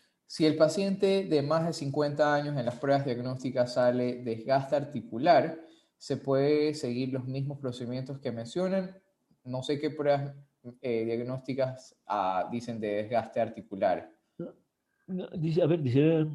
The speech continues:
Speaker 1: Si el
Speaker 2: sí,
Speaker 1: paciente
Speaker 2: o sea, realmente el mismo procedimiento, pero hay que entender que el dolor y la evolución de este va a ser mucho más, eh, mm, con un pronóstico más reservado,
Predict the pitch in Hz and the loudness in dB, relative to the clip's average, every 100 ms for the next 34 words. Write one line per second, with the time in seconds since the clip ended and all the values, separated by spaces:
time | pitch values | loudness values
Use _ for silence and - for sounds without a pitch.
0 | 156 _ 143 123 120 - 151 381 277 254 | -10 _ 0 0 0 2 8 10 10 10
1 | 302 262 240 240 247 247 214 233 226 202 | 10 10 10 8 4 4 2 4 4 6
2 | 170 170 170 214 214 170 165 165 156 151 | 6 6 6 4 4 6 4 4 2 2
3 | 151 170 160 156 147 131 123 107 104 120 | 2 2 2 2 4 4 4 2 0 -8
4 | - - - - 131 131 123 131 131 151 | -18 -20 -12 0 2 2 4 4 6 6
5 | 170 175 143 131 127 127 120 113 147 147 | 6 4 2 4 4 2 0 -2 -2 -2
6 | 143 143 - 143 123 131 135 135 135 127 | 0 -2 -2 0 0 0 -4 -6 -4 -2
7 | 123 131 131 - - 113 110 101 92 90 | 2 2 2 -4 0 2 4 4 2 -4
8 | _ _ _ _ - _ _ _ _ _ | _ _ _ _ -20 _ _ _ _ _
9 | - 127 120 117 113 110 107 - - 147 | -8 -4 0 0 0 2 2 0 6 8
10 | 160 175 165 175 160 156 151 151 156 165 | 10 10 10 8 6 8 8 8 8 8
11 | 131 | 6